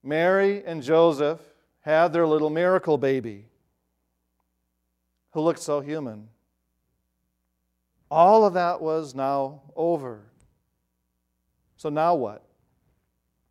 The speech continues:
Now was time to raise the family, get back to work. But it wasn't gonna be that simple, was it?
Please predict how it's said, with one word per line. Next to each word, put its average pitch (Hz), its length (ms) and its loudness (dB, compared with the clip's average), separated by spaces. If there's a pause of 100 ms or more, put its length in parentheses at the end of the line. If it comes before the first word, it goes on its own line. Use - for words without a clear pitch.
(1600)
Now 180 220 8
was 254 160 8
time 196 360 4
to 165 440 0 (680)
raise 151 240 -2
the 226 80 0
family, 190 560 0 (1000)
get 147 180 -4
back 151 260 0
to 151 100 -4
work. 117 360 -6 (1040)
But 160 120 2
it 156 60 6
wasn't 214 300 8
gonna 208 180 6
be 185 160 4
that 175 200 4
simple, 180 460 -2
was 131 240 0
it? 107 240 -12